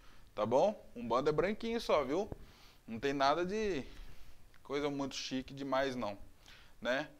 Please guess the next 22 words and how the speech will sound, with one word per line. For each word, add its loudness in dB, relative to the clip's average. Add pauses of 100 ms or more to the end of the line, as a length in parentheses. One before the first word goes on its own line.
(220)
Mas 4
é 4
isso 2
que 0
eu 4
queria 2
falar 8
pra 0
vocês. 2 (1040)
É, 8 (240)
pai 12
de 0
santo 4
de -2
candomblé 6
não 6
faz 4
pai 4
de -4
santo 0
na 0
Umbanda. 4